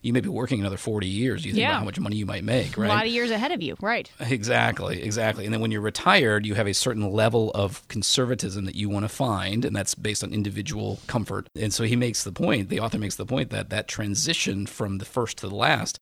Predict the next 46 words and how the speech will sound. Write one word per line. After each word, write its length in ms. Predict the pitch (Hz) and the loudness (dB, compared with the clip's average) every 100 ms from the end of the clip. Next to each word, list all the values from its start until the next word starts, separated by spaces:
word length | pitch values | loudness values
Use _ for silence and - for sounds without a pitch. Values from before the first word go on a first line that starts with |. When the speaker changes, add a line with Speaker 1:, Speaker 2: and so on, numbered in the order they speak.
| _ | _
Speaker 1:
is 380 | 123 123 107 - | 0 2 2 2
a 80 | 123 | 0
thousand 480 | - - 170 139 120 | -2 0 0 0 0
times 280 | 123 123 - | 2 2 4
<laughs> 20 | |
more 160 | - | 4
complicated 640 | - - 143 147 135 104 104 | 2 0 -2 0 -2 -2 0
and 160 | 101 | 0
difficult 500 | 98 - - - 101 - | 0 0 0 -2 -4 -6
than 480 | 104 110 107 107 110 | -4 0 2 0 2
being 180 | 131 110 | 2 2
in 160 | 113 | 2
either 180 | 131 117 | 2 2
one 140 | 107 | 2
of 80 | 104 | 0
those 160 | 101 95 | 0 -2
two 160 | - | -2
areas. 540 | 98 107 104 90 98 - | 2 4 4 2 -4 -4
And, 120 | 101 | -6
and 120 | - 107 | -2 -4
of 60 | |
course, 260 | - 113 - | -2 -2 0
that's 220 | 113 107 | 0 2
the 120 | 127 | 2
world 220 | 110 117 | 2 2
that 80 | 98 | 2
we 140 | 95 127 | 4 4
live 240 | 101 92 | 4 0
in, 180 | 92 92 | -2 -2
in 140 | 92 | -2
working 320 | 101 104 110 | -2 -4 -2
with 160 | 90 95 101 | -4 -4 -6
people 160 | 92 | -6
and 80 | - | -8
trying 140 | - | -6
to 40 | 87 | -6
help 260 | - 110 | -2 -2
them 140 | - 92 | -2 -4
find 360 | - 101 95 | -4 -2 0
that 140 | 92 87 | 0 -2
balance, 420 | 101 101 92 98 | 0 2 0 -4
because 320 | - 95 101 | -6 -6 -4
it 100 | 101 | 0
is 140 | 139 - | 2 2
very 180 | 101 | 0
difficult, 520 | 98 92 - 110 95 | -2 -6 -6 -4 -6